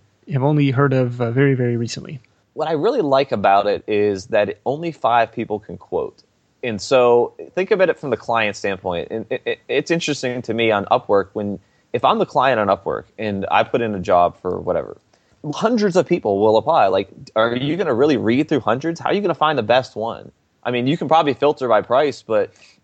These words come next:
Speaker 2: if you wanna know who's gonna be the best, you're gonna have to read through all this. It's just mind-boggling. So Thumbtack really kind of simplified the whole process and said, "Okay, the first five people that respond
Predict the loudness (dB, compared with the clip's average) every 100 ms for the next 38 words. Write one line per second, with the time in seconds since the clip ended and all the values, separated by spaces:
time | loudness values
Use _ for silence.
0 | -10 -6 -4 -2 -2 -2 -2 -2 2 2
1 | 0 -4 -8 -4 -2 -4 -2 -2 0 -2
2 | -6 -12 _ _ _ _ -4 -4 0 -2
3 | 0 0 0 2 2 2 -2 -2 0 -2
4 | 0 0 0 0 0 -2 -4 -6 -6 -6
5 | -6 -6 -2 0 0 -2 0 0 0 -6
6 | -8 -4 -2 0 -2 -4 _ _ _ -14
7 | -10 -2 -2 -2 -2 2 4 2 -2 -4
8 | 0 0 0 -6 -4 -2 0 0 -4